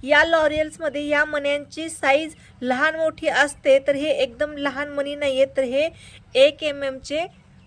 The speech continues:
मणी आहेत, हे म्हणजेच मोती आहे. तर चला बनवायला सुरुवात करूया. तर येथे ही बघा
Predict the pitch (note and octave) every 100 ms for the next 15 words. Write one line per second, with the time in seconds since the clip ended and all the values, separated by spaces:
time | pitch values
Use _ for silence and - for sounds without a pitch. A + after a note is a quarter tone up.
0 | - - A#3+ C#4 D4+ D#4 A#3+ C4+ C#4 C4+
1 | B3+ B3+ F4+ _ _ _ _ _ - -
2 | - - A3+ - - - - A3 A#3 C#4
3 | C#4 D4+ D4 D4 D4+ C4+ B3 C#4 C4+ C#4+
4 | D4+ - - - D4 C#4+ C#4 C#4+ D#4 -
5 | E4 D4 D4 - E4+ D4 D#4+ - - _
6 | _ - - - - _ - - - -
7 | - - - - - D#4 D#4+ F4 D#4+ F4
8 | - - - - - - - - - -
9 | - C#4+ D4 C#4+